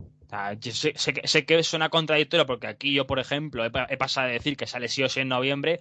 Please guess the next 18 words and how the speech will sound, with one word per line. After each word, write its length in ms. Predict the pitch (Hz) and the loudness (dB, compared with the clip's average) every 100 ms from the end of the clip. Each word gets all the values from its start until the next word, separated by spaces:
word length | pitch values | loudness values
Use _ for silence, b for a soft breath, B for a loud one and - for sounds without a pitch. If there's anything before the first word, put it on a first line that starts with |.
| B - | B 0
a 80 | 139 | 0
decir 240 | 120 139 | 2 0
ahora 160 | 131 143 | 2 2
que 80 | 143 | 0
sale 300 | 135 147 165 | 0 0 0
un 120 | 143 | -2
año 120 | 135 135 | 0 0
después. 560 | 117 - 151 117 - _ _ | -2 0 -2 -2 -10 _ _
Pero 140 | 113 | -10
es 60 | 107 | -6
que 100 | 127 | -2
la 140 | 120 | 0
realidad 300 | 123 120 120 | 0 0 0
me 60 | 120 | -2
ha 40 | |
pegado 180 | 120 120 | -2 -2
una 160 | 120 127 | -2 -4
hostia, 400 | - 123 131 | -4 -4 -4